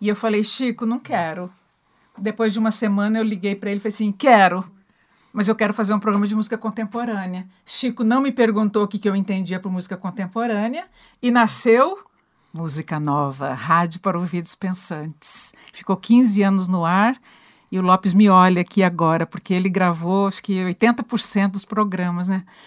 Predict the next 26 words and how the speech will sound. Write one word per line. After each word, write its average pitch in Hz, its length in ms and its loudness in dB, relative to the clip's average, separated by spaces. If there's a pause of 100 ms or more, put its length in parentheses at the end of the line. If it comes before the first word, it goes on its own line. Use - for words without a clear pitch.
(380)
Foi 196 320 2
incrível. 220 760 4
E 220 100 2
aí 214 140 4
todo 226 220 2
mundo 220 180 0
falava 208 300 0
assim, 208 260 -6
"Mas 196 160 -2
isso 240 140 -4
não 277 80 -4
é - 20 -4
rádio." 208 680 -4 (720)
Eu 208 100 -10
falei 240 160 -4
assim, 240 120 -2
"Mas 240 160 0
o 247 40 -6
que 311 100 -4
é 302 40 2
rádio?" 165 640 0 (500)
E 220 120 0
aí 254 100 2
começou 226 420 -4
uma 214 140 0
outra 214 440 -4